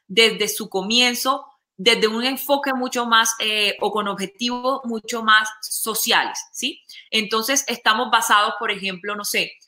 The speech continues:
en la transparencia de cada una de las cosas que se ofrece, por ejemplo, em,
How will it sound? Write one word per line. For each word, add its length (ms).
en 180
la 180
transparencia 800
de 160
cada 300
una 200
de 60
las 140
cosas 300
que 60
se 140
ofrece, 420
por 160
ejemplo, 540
em, 720